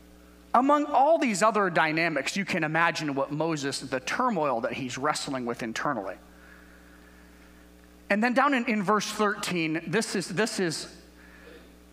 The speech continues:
Moses' final response in chapter four, verse thirteen. But he said, "O Lord, please send someone else." <laughs> That's kind of funny, right? Like, God's answered all of his questions. "I'm gonna be with you. I'm gonna do this. Do all these miraculous things. Like,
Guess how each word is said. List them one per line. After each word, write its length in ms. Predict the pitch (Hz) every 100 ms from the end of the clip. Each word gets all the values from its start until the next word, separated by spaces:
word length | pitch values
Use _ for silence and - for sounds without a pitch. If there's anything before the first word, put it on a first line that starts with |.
| -
Moses' 520 | 160 175 185 165 165 -
final 460 | - 202 226 196
response 640 | 165 - - 151 151 - 143
in 60 |
chapter 400 | 135 180 165 156
four, 260 | 139 165 151
verse 260 | 143 139
thirteen. 420 | - 143 131 147 143
But 120 | 160
he 80 | 190
said, 420 | - 208 190 -
"O 120 | 208
Lord, 460 | 247 208 160 156 147 - - - - - - - -
please 360 | - 156 214 208
send 400 | - 196 180 165
someone 420 | - 170 160 151
else." 400 | 131 113 - - 240 - -
<laughs> 260 | 240 208
That's 120 | 190
kind 180 | 170 180
of 120 | 160
funny, 200 | 175 156
right? 240 | 156 165 190
Like, 200 | 180 175
God's 280 | 196 202 311
answered 380 | 180 190 202
all 220 | 185 175 180
of 80 |
his 180 | 165 147
questions. 560 | - 165 156 180 175 - 135
"I'm 80 |
gonna 100 | 151
be 120 | 170 165
with 180 | 147
you. 80 | 160
I'm 80 | 147
gonna 120 | 156
do 160 | 147 147
this. 180 | 151 - - - - 127
Do 180 | 160
all 80 | 185
these 180 | 170 165
miraculous 680 | 160 156 156 160 151 151 -
things. 360 | - 147 147
Like, 140 | 147